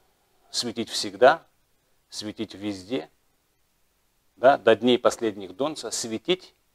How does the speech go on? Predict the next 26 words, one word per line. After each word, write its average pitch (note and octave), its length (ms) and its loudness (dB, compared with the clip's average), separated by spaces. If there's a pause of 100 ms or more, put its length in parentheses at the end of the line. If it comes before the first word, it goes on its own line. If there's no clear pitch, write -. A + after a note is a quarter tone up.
(160)
и A#2 60 -8
никаких A#2+ 380 4
гвоздей». F#2 640 -2 (240)
Вот A2 200 -6
лозунг G#2+ 380 -6
мой C3+ 180 -8
и F#2+ 100 -16
солнца. - 340 -16 (1080)
Не E3 100 2
библейская, G#3+ 440 4
конечно, F2+ 500 -12 (360)
притча, G2+ 300 -6
ну B3 100 0
и A3 120 2
Ханука G2 400 8
у F2+ 40 -4
нас F2 200 -10
не F#2 100 -18
библейский F2+ 400 -10
праздник. D#2+ 380 -10
Хотя C3 480 6 (1500)
Иисус A#3 400 10
проповедовал F3 560 12
на D#3 140 8
праздник D3+ 380 8
обновления A#2+ 800 6